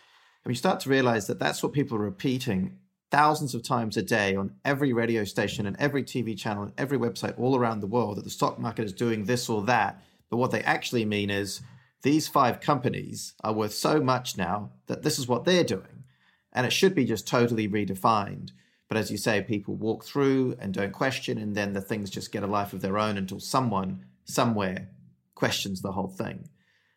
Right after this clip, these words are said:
And I think that's what you're saying is, is, uh, part of your kick, or one of your kicks.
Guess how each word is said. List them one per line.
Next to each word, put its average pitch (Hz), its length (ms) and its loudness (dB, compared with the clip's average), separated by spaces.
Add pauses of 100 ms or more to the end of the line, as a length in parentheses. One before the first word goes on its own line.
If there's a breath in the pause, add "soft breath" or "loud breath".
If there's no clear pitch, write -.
(300)
And 107 140 -2
I 104 80 -2
think 101 280 -2
that's 107 220 -4
what 117 120 -2
you're 104 120 -4
saying 101 380 0
is, 98 240 -10 (400)
is, 101 240 -4
uh, 101 280 0 (500)
part 113 180 2
of 95 100 -2
your 98 160 -2
kick, - 420 -4 (260)
or 98 80 -14
one 117 180 2
of 113 120 0
your 113 120 2
kicks. - 500 -2